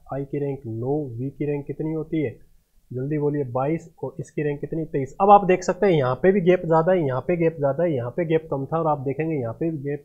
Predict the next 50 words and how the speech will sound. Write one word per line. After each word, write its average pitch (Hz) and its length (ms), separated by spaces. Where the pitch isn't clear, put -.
ठीक 180 200
ठाक 113 220
है। 160 140
इसका 175 300
मतलब 160 280
मेरे 143 180
को 151 80
क्या 147 180
करना 139 280
है, 180 200
मेरे 151 200
को 180 120
दो 156 160
दो 170 120
के 165 120
gap 147 280
में 147 140
देखना 123 300
है। 147 100
इसका 165 260
मतलब 156 200
मेरे 147 200
को 165 80
क्वेश्चन 165 300
को 165 120
क्या 170 160
करना 170 240
है, 143 60
दो 143 140
दो 160 160
gap 147 280
में 151 120
देखना 135 240
है, 160 60
क्योंकि 165 300
पहले 127 320
दो 160 140
number 160 300
पास 143 320
पास 143 220
है, 175 100
आगे 147 240
वाले 147 220
दो 143 120
number 147 260
क्या 165 140
है, 143 60
पास 143 320
पास 120 220
है। 170 80